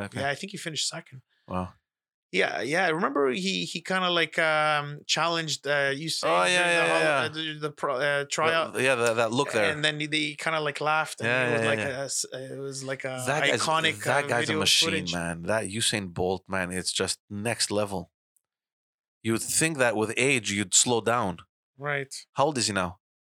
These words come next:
Speaker 1: He, it,
Speaker 2: Uh,
Speaker 1: it's, it was his fourth Olympic, the last one, or the third?
Speaker 2: I don't know how old he is. He's probably thirty-three, thirty-four. Thirty-three, thirty-four.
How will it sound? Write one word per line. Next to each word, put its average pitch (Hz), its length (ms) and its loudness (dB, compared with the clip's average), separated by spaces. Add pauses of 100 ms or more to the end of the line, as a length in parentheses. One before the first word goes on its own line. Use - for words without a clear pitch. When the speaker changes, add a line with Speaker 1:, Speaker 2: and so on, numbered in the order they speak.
(180)
Speaker 1:
He, 123 240 -2
it, 117 320 0
Speaker 2:
Uh, - 40 -4
Speaker 1:
it's, - 380 2
it 120 120 0
was 117 160 0
his 104 100 2
fourth 180 340 0
Olympic, 233 500 0
the 147 260 -2
last 190 260 2
one, 220 140 0
or 147 180 4
the 123 80 -4
third? 208 380 2
Speaker 2:
I 135 160 -4
don't 131 240 -6
know 143 180 -6
how 131 140 -8
old 127 100 -14
he 127 140 -12
is. 127 140 -4
He's 131 160 -4
probably 135 1200 -10 (160)
thirty-three, 131 520 -8
thirty-four. 131 600 -12 (1800)
Thirty-three, 131 400 -12
thirty-four. 135 580 -16